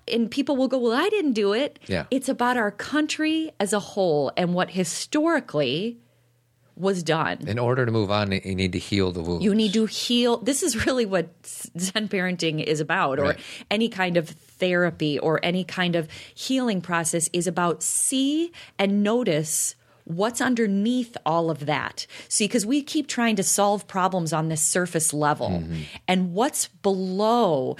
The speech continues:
Speaker 1: like, I can't imagine, you know, Todd and I, uh, drove to Florida, um, over the holidays, and I know a lot of you people who listen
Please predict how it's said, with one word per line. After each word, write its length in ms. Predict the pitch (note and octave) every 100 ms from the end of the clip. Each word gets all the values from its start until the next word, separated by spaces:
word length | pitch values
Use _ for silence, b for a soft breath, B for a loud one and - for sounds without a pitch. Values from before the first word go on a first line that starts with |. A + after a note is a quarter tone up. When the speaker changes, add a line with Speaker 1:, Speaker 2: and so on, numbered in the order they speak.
| B -
Speaker 1:
like, 320 | G#3+ G3 - b b b _ _ -
I 120 | G3+
can't 320 | A3 - D#4 C#4
imagine, 460 | G#3 G3+ G3+ E3+
you 80 | E3
know, 80 | E3
Todd 280 | E3+ F#3 F3+
and 120 | E3
I, 240 | D#3+ D#3 D#3
uh, 480 | - D3+ D3 C#3+ C#3+ -
drove 340 | D3 E3 D#3+ D#3
to 300 | - D#3 D3
Florida, 560 | - D4+ D4+ D#3 C3+ G2+
um, 440 | C#3+ B2+ A#2+ A#2 - -
over 240 | E3 D3+
the 60 | D#3
holidays, 520 | D3+ E3+ D#3+ D3+ D3
and 100 | E3
I 100 | D#3
know 160 | D#3 D#3
a 60 | D3+
lot 160 | D3+
of 80 | D3+
you 180 | D3+ D3+ -
people 300 | - D#3+ D#3+
who 80 | D#3
listen 420 | E3+ G3 G3 E3+